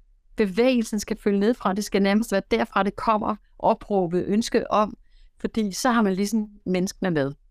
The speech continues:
hen i retning mod at sige, den forandring, vi ønsker, det er den og den, og det er den, vi har brug for. Og så står man klar med at udrulle programmet, fordi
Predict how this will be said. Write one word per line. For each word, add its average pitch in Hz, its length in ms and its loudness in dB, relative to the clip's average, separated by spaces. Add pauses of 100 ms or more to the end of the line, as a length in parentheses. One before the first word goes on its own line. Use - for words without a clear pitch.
(160)
hen 175 280 -2
i - 80 0
retning 175 480 0
mod 160 180 0
at 156 60 -2
sige, 160 260 -6
den 180 220 2
forandring, 185 520 0
vi 156 40 -2
ønsker, 175 320 -2
det 165 100 -4
er 160 140 -8
den 180 180 2
og - 140 -6
den, 165 180 0 (220)
og 160 120 0
det 180 60 2
er 170 120 0
den, 165 100 -2
vi 175 40 -2
har 175 100 -2
brug 202 260 -4
for. 175 160 -4 (200)
Og 175 60 -14
så - 80 -8
står 196 180 0
man 175 140 0
klar 190 320 0
med 180 160 2
at 147 320 0
udrulle 208 380 0
programmet, 196 560 -2
fordi 202 280 -4